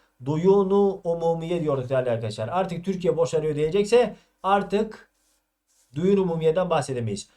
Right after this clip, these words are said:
Kapitülasyonlar ekonomik bağımsızlık yolunda atılan en önemli adımdır. İstanbul hükümeti öncesinde saltanat kaldırılmıştı zaten değerli arkadaşlar. Wilson ilkeleri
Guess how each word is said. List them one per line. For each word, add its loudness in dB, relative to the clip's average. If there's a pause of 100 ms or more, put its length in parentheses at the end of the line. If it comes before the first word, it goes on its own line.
(180)
Kapitülasyonlar 2 (140)
ekonomik -4
bağımsızlık 0
yolunda -2
atılan -2
en 2
önemli -2
adımdır. -6 (340)
İstanbul -2
hükümeti -4
öncesinde -2
saltanat -2
kaldırılmıştı -4
zaten -4
değerli -4
arkadaşlar. -4 (340)
Wilson 0
ilkeleri 0